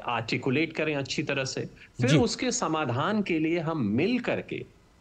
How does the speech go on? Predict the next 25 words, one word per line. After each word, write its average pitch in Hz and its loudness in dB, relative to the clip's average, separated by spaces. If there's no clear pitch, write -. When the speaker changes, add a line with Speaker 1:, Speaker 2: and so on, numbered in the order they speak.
Speaker 1:
अ, 139 0
एक 170 0
artificial 175 0
intelligence 165 0
या 160 0
और 170 2
innovations 160 0
के 170 -2
द्वारा 147 0
कैसे 170 -2
हम, 202 -2
ये 202 2
एक 247 0
design 160 2
thinking 196 0
का 143 0
जो 143 0
कल्चर 151 0
है 156 2
बच्चों 135 -2
के 139 -2
अंदर 127 0
आ 117 0
रहा 120 0
है, 87 -6